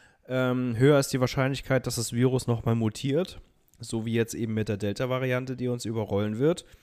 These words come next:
Und, äh, dann sind wir eben auch dieser Gefahr ausgesetzt, weil mit neuen Mutationen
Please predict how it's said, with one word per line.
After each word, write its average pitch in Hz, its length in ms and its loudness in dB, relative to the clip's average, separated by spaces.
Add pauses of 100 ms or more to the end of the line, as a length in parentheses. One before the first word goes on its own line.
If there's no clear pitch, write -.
(340)
Und, 117 280 -4
äh, 117 200 2
dann 120 260 0
sind 120 260 -2
wir 117 220 2
eben 117 260 -2
auch 131 220 -2
dieser 107 260 -4
Gefahr 95 320 -2
ausgesetzt, 98 720 -2
weil 104 240 4
mit 107 180 0
neuen 107 240 2
Mutationen 110 720 0